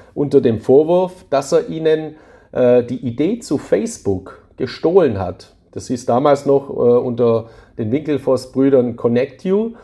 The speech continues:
Und das war eigentlich der Ursprung von Facebook und, äh, diese Idee soll eben gestohlen worden sein.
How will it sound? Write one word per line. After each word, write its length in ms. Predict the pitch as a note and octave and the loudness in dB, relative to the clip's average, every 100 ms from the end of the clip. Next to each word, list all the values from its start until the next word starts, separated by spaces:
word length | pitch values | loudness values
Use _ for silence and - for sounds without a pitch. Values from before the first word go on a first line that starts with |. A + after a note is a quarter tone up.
| - _ - | -20 _ -2
Und 360 | C#3 C3+ C3 - | 0 0 0 -2
das 240 | D3+ - | -4 0
war 260 | D#3 D#3 - | 0 0 0
eigentlich 360 | C#3+ D3+ C3+ C3 | -2 -2 -4 -4
der 140 | G#2+ | -2
Ursprung 580 | D3 D#3+ E3 - D3+ B2 | 0 0 0 0 0 0
von 180 | B2+ B2 | 0 0
Facebook 640 | A#2 C#3 E3+ - E3+ E3 | 0 -2 -2 -2 -2 0
und, 260 | C3+ C3+ B2 | -2 -2 0
äh, 180 | C3+ B2 | 0 0
diese 240 | C3+ C3+ | -2 -2
Idee 280 | C3+ B2+ C#3+ | 0 0 0
soll 260 | C#3 B2+ | 2 2
eben 240 | C3 C3 A#2 | 2 0 -2
gestohlen 480 | A#2 - C3 C#3+ A2+ | -4 -2 2 2 2
worden 280 | A2+ G#2 | 0 -2
sein. 500 | G2 G2+ A2 F#3+ A#3 | -4 -2 0 0 -2